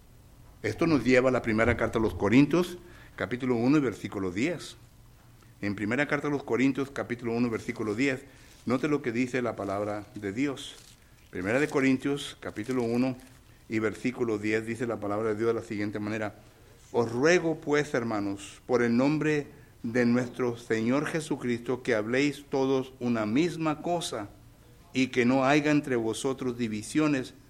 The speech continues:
sino que estéis perfectamente unidos", ahí está la palabra unidos, otra vez la que estamos viendo,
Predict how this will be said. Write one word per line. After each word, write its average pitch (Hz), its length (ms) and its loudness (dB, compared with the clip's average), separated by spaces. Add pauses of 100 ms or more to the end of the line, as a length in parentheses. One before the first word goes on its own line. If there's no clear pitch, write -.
(240)
sino 135 520 4
que 123 300 0
estéis 139 580 0
perfectamente 147 1000 0
unidos", 160 640 2
ahí 98 80 -6
está 117 140 -4
la 127 140 0
palabra 135 320 2
unidos, 143 440 0 (320)
otra 113 300 -2
vez 131 140 4
la 123 120 -2
que 123 60 -6
estamos 127 340 0
viendo, 131 380 0